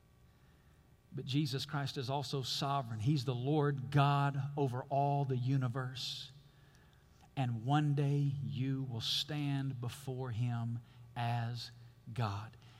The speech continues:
And what makes the difference on that day is, do you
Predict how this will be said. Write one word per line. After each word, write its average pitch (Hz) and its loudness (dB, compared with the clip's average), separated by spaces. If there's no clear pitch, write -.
And 113 -2
what 147 0
makes 147 -2
the 120 -8
difference 165 -4
on 131 -2
that 143 -6
day 98 -6
is, 120 -2
do 110 -4
you 113 -2